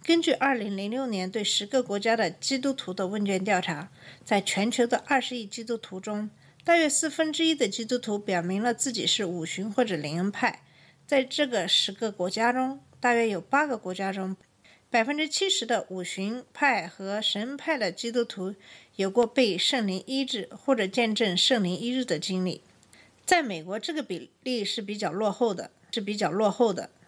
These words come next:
但就是这样，也有百分之六十二的基督徒有过圣灵医治的经历。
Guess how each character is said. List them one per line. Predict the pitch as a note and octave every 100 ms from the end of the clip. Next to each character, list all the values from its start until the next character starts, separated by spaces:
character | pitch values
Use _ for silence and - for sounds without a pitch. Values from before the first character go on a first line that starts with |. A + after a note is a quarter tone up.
| - _
但 | C#4 A#3+
就 | A3+ C#4
是 | B3+
这 | B3+ D#4
样， | C4+ F#3 - _ _
也 | B3
有 | D4
百 | - F#3+
分 | F3+
之 | G#3+
六 | B3+ D4+
十 | D4
二 | E4
的 | B3+ F3
基 | A#3+
督 | B3
徒 | B3+ - G#3
有 | F#3
过 | - E3+
圣 | - A#3
灵 | F3+ F3+
医 | B3+
治 | C4 C4+
的 | D#3
经 | D#3+ G3
历。 | G3+ -